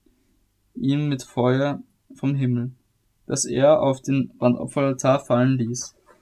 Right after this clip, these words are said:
Und der Herr gebot dem Engel, sein Schwert wieder in die Scheide zu stecken.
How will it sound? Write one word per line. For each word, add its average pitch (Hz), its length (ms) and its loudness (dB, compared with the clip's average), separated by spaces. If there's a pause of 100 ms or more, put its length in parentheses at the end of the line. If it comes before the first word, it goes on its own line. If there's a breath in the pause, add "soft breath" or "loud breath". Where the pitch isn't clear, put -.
(1160)
Und 139 200 -4
der 143 80 4
Herr 135 360 2
gebot 135 480 -2
dem 151 100 -4
Engel, 131 460 0
sein 135 240 -2
Schwert 131 420 2
wieder 143 340 0
in 135 160 -2
die 135 80 0
Scheide 127 340 0
zu 156 120 -8
stecken. 123 540 -6